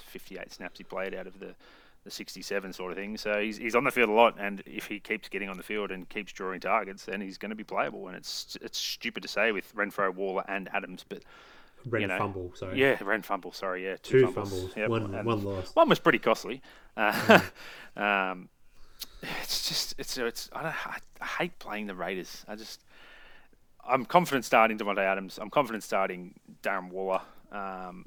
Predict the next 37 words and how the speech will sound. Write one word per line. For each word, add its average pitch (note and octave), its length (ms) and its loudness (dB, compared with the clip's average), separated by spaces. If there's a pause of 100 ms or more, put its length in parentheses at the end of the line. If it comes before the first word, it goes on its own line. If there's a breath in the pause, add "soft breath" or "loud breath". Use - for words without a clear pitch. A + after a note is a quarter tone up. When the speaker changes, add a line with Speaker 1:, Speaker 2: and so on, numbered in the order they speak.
Speaker 1:
in G2+ 160 -10
the F#2 60 -10
right F2+ 220 -6
matchup. F2+ 280 -8
Of F#2+ 100 -8
course, F#2+ 320 -6
I'm F#2 240 -10
a F#2 80 -10
little F#2 200 -12
bit, - 120 -14 (280)
I F#2 40 -10
was F#2+ 120 -10
fading F#2+ 300 -4
him F#2 100 -10
early, F#2+ 200 -6
but - 200 -12
I G2 60 -12
think G2+ 180 -10
he's - 180 -14
still - 180 -10
getting F#2+ 220 -8
the F2+ 60 -16
volume F2+ 440 -12
and F2+ 100 -16 (360 loud breath)
still A2+ 200 -4
getting F#2+ 200 0
the F2 60 -8
work. F#2 280 -4
Six - 200 -12
receptions F#2 420 -12
again, F#2 240 -12
fifty - 260 -14
yards F2 220 -12
and F2+ 100 -14
a - 20 -16
touchdown. F#2+ 440 -8
But F#2 120 -10